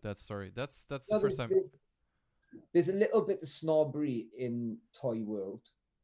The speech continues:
Speaker 2: I think the Americans do assume they have the best toys.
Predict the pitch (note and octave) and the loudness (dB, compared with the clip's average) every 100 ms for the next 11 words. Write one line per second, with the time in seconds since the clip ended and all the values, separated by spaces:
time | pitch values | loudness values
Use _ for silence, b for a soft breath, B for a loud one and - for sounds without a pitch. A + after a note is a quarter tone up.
0 | _ _ _ - C3+ D3+ D3 C#3+ D#3 D#3 | _ _ _ -6 -4 -4 -4 0 0 2
1 | D#3 E3 F3 F3+ D#3 C#3 D3+ D3 C#3+ - | 2 2 0 -2 -4 -4 -6 -6 -4 -4
2 | A#2+ A#2 - A#2 A2+ A2+ A2 A#2 A2 G2 | -4 -4 -10 -8 -6 -6 -6 -6 -8 -8
3 | G#2+ G#2+ F#2+ - - F2+ - - - | -8 -6 -8 -12 -14 -14 -14 -18 -20